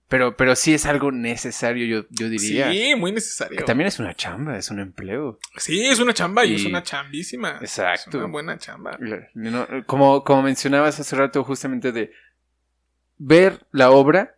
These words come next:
Speaker 1: con todo su contexto, ¿no?
Speaker 2: Sí, con todísimo su
Speaker 1: Entonces,
Speaker 2: contexto.
Speaker 1: ¿cómo, cómo ver al director con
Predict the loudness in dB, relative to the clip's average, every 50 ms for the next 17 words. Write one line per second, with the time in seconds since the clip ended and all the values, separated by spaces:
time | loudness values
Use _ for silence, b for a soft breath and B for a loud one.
0 | _ -6 -4 -4 -4 -2 0 0 0 0 -2 -2 -4 -4 -4 -4 -4 -4 -4 -6
1 | -6 -6 -10 -10 -8 -8 -6 -6 -6 -8 -8 -8 -10 -10 -10 -10 -10 -10 -12 -8
2 | -4 -2 -2 -2 -2 -4 -6 -6 -6 -6 -6 -6 -8 -8 -8 -6 -8 -6 -6 -6
3 | -8 -8 -10 -12 _ _ -6 -2 0 0 0 0 -2 -4 -4 -2 0 2 2 2
4 | 2 2 2 2 0 -2 -4 -4 -4 -6 -8 -8 -10 -10 -10 -10 -14 -16 -12 -12
5 | -10 -10 -12